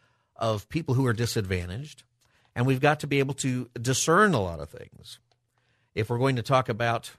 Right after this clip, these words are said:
race relations, we can't just call everything C R T or not C R T and ignore real questions and real conversations and real work that needs to be done. We can't just say we want closed borders or we want to have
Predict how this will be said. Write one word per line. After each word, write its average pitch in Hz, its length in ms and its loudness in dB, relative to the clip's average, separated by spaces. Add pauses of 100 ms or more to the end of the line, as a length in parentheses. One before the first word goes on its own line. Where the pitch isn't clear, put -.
(160)
race 147 280 2
relations, 117 480 2
we 113 80 -8
can't 143 240 2
just 135 240 -4
call 120 260 2
everything 120 400 -2
C 120 200 -2
R 110 120 2
T 113 300 -4
or 101 140 -2
not 117 200 -2
C 110 220 -4
R 92 120 -2
T 95 400 -8 (120)
and 101 140 -2
ignore 120 640 2
real 135 220 2
questions 120 500 -2
and 113 100 -2
real 120 120 0
conversations 101 760 -4
and 95 140 -4
real 104 120 0
work 110 360 0 (260)
that 104 100 -2
needs 113 200 0
to - 60 -8
be 135 80 0
done. 139 400 0 (2000)
We 120 560 0 (180)
can't 160 480 0 (100)
just 120 400 2
say 123 220 4
we 117 140 4
want 117 260 -2
closed 117 360 0
borders 110 440 2
or 104 100 2
we 104 120 2
want 104 220 -2
to - 80 -2
have 101 380 -2